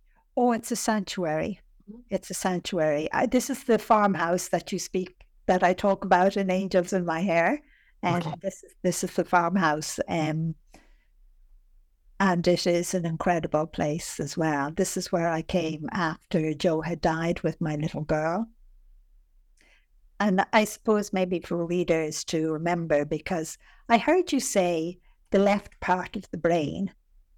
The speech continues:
Speaker 1: you know, and I, I don't exactly know why you said that,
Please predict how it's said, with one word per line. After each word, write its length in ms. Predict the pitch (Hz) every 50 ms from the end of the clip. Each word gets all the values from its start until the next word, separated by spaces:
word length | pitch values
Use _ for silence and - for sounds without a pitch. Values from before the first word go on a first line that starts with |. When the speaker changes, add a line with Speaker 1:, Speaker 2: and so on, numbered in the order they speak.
| _ _ _ _ _ _ _ _ -
Speaker 1:
you 180 | 226 226 208
know, 300 | 208 196 185 180 175 - -
and 140 | 208 202 208
I, 180 | 214 220 226 - -
I 200 | 220 208 202 214
don't 260 | 208 247 269 302 269
exactly 460 | 240 208 - - 208 - - 190 180
know 280 | 180 180 185 180 180 175
why 160 | - 180 170 165
you 200 | 160 160 156 160
said 300 | - - 180 180 175 -
that, 220 | 147 131 - -